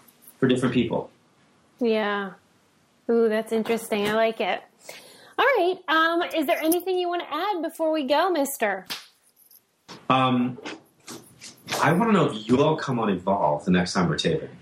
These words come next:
Speaker 2: Absolutely. I would love to.
Speaker 1: I, I feel like this is the second time we've had the opportunity to do it this way. Now I wanna turn the table.
Speaker 2: <laughs> You're like, "That's enough, uh, Suze. It's my
Speaker 1: I wanna
Speaker 2: turn
Speaker 1: know,
Speaker 2: now."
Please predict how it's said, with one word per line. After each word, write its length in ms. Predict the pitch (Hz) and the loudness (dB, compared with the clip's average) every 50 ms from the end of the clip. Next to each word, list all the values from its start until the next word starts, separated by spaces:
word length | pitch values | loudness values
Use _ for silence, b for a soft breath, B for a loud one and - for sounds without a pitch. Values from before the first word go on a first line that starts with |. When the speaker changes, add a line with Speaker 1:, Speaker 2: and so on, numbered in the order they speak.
| - - - - | -20 -10 -6 -4
Speaker 2:
Absolutely. 1120 | 294 349 427 466 453 - 403 370 370 392 453 466 403 370 320 277 240 214 196 190 190 196 - _ _ _ _ _ _ | -2 -2 -2 -4 -4 -2 0 2 2 2 2 2 2 2 2 2 2 0 0 -4 -8 -10 -14 _ _ _ _ _ _
I 80 | - 247 | -2 -2
would 100 | 269 269 | 0 2
love 260 | 277 285 330 349 - - | 2 2 2 0 -2 -4
to. 380 | - 262 214 196 185 185 - - - _ _ _ - | -2 -2 -2 -2 -2 -6 -8 -12 -16 _ _ _ -10
Speaker 1:
I, 220 | - - 123 123 | -8 -2 0 0
I 60 | 123 | 2
feel 140 | - 151 143 | 2 2 2
like 140 | 143 123 - | 4 2 2
this 180 | 135 131 - | 0 0 -2
is 60 | 127 120 | -2 -4
the 80 | 113 | -4
second 300 | 113 - 127 123 - 127 | 0 0 0 0 0 0
time 220 | - 123 117 110 113 | 0 0 0 0 0
we've 140 | 113 101 | 0 2
had 120 | 110 107 101 | 2 2 2
the 80 | 107 104 | 2 2
opportunity 640 | 98 98 - 101 - - 107 104 98 95 92 90 | 2 0 -2 -4 -6 -2 0 0 2 2 0 0
to 120 | 90 - 95 | 0 0 2
do 160 | 95 95 92 | 4 4 4
it 120 | 87 87 | 2 2
this 200 | 107 104 104 - - | 2 2 2 2 2
way. 180 | 87 82 78 82 | 2 2 4 2
Now 220 | 92 95 101 107 | 2 2 2 2
I 20 | 107 | 2
wanna 160 | 107 107 104 | 0 0 0
turn 180 | - 220 208 196 | 0 0 0 2
the 60 | - | 2
table. 600 | - 180 180 - - - 285 269 - 302 - 285 - - - | 2 2 2 2 2 -2 -4 -2 0 -2 -2 -2 -4 -8 -12
Speaker 2:
<laughs> 180 | - - 392 - | -10 -8 -2 0
You're 120 | 269 269 | 2 2
like, 180 | 254 240 247 247 | 2 2 2 2
"That's 240 | 330 415 427 440 | 0 0 0 2
enough, 420 | 453 415 381 349 302 - - - - | 2 2 4 2 2 -2 -4 -8 -4
uh, 300 | 294 311 277 277 285 262 | -2 0 2 2 0 -2
Suze. 680 | - - - 277 277 269 262 262 254 247 254 - - b b b b b b b b | -4 -4 -2 0 2 2 2 2 0 -2 -4 -10 -14 b b b b b b b b
It's 200 | - 220 226 - 269 | -4 -4 -4 -2 0
my 140 | 285 - 196 | 2 2 4
Speaker 1:
I 40 | |
wanna 140 | 147 165 170 170 | 4 2 2 2
Speaker 2:
turn 160 | 165 160 - 240 | 2 2 2 0
Speaker 1:
know, 100 | 262 254 | 0 0
Speaker 2:
now." 200 | 143 135 131 | 0 0 0